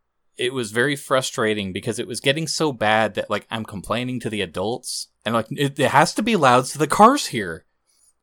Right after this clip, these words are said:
And it's like, and I tried to stay, like,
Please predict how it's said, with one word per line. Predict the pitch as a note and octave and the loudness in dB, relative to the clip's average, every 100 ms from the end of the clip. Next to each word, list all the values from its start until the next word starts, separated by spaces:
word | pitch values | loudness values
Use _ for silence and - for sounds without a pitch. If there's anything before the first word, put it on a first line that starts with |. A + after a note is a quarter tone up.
| _ _ | _ _
And | - A2+ G#2 F#2+ - | -2 -2 -2 -6 -6
it's | A2 G2+ | -6 -4
like, | A#2 A2+ G#2+ | -4 -4 -4
and | A2 | -4
I | G#2 | -4
tried | - B2 | 0 0
to | A#2+ | 0
stay, | - B2 A2+ | -2 0 2
like, | A2+ - | 0 -4